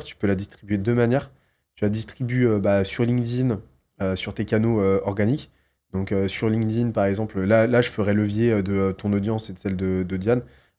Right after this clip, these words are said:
euh, où en fait, je, potentiellement, je vous ferai, euh, même si c'est pas vous qui l'écrivez directement, je vous ferai coécrire le truc officiellement, tu vois. Euh, et, euh, vous distribueriez le truc à tour de rôle,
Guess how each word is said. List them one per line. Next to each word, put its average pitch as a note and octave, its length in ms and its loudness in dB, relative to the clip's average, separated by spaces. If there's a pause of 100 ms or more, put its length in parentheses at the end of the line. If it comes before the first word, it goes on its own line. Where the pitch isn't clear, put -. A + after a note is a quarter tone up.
(140)
euh, F#2 400 -2
où G2+ 100 -4
en G2 40 -4
fait, G#2+ 320 -6 (160)
je, G2 60 -16 (320)
potentiellement, A#2 480 0
je A2 60 -2
vous G#2 100 -8
ferai, A2 260 0
euh, G2 120 2 (360)
même A#2+ 120 2
si B2 80 -4
c'est A#2 80 0
pas A#2 100 0
vous A#2 120 0
qui A2 140 -8
l'écrivez G#2+ 320 -6
directement, G#2+ 460 -2
je G#2+ 80 -4
vous G2+ 60 -12
ferai G2+ 200 -4
coécrire A#2 460 2
le A2 80 2
truc - 240 -6
officiellement, G#2+ 420 -4
tu - 140 -8
vois. A2 140 -4 (500)
Euh, F#2+ 300 0
et, A2+ 200 4
euh, A2 80 6
vous G2+ 160 -2
distribueriez A2 600 -2
le G#2+ 80 2
truc - 240 -4
à A2 80 2
tour A2 160 -4
de G#2+ 80 0
rôle, B2+ 320 4